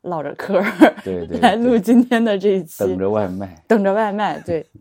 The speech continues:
Speaker 1: <laughs> 咱们昨天去哪儿？我都忘了。我们昨天去了
Speaker 2: 龙门石窟。
Speaker 1: 和西岳庙。
Speaker 2: 呃，西岳庙和龙门石窟，
Speaker 1: 啊。
Speaker 2: 对。
Speaker 1: 然后今天的话呢，呃，今天咱们干嘛了？
Speaker 2: 今天咱们干嘛了，李二？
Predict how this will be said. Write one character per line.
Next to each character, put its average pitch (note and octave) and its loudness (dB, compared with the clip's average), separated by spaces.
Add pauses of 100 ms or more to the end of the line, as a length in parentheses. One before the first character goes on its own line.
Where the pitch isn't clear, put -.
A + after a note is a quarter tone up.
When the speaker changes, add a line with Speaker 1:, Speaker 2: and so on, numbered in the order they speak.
Speaker 1:
<laughs> - -20
咱 F#3+ -8
们 A#3 -2
昨 G3+ -4
天 B3 -6
去 C4 -6
哪 F3+ -6
儿？ D#3+ -10
我 D#3 -10
都 D#3 -8
忘 G#3 -4
了。 D#3 -14
我 - -10
们 E3 -10
昨 D#3+ -12
天 F#3+ -10
去 G#3 -8
了 D#3+ -10 (520)
Speaker 2:
龙 A#2+ -4
门 D#3+ 2
石 C3 -6
窟。 B2 -10 (100)
Speaker 1:
和 - -10
西 F3+ -10
岳 F3 -6
庙。 D#3+ -10 (360)
Speaker 2:
呃， G2 -6
西 - -6
岳 A2+ 2
庙 G#2+ -6
和 F2 -10
龙 E2+ -10
门 F2+ -8
石 D2+ -10
窟， - -16
Speaker 1:
啊。 - -16 (120)
Speaker 2:
对。 F2 -16 (520)
Speaker 1:
然 E3 -8
后 F#3+ -6
今 C4 4
天 C#4+ 4
的 A#3+ 0
话 A3 -2
呢， F3 -4 (380)
呃， D3 -4
今 F#3+ -8
天 G#3 -6
咱 F3+ -6
们 D3+ -6
干 D#3+ -8
嘛 A#2+ -10
了？ C3+ -16 (560)
Speaker 2:
今 A2+ -10
天 A#2 -4
咱 G2 -4
们 G#2 -8
干 G#2 -6
嘛 F2+ -8
了， F#2 -10
李 F#2 -18
二？ F#2 -20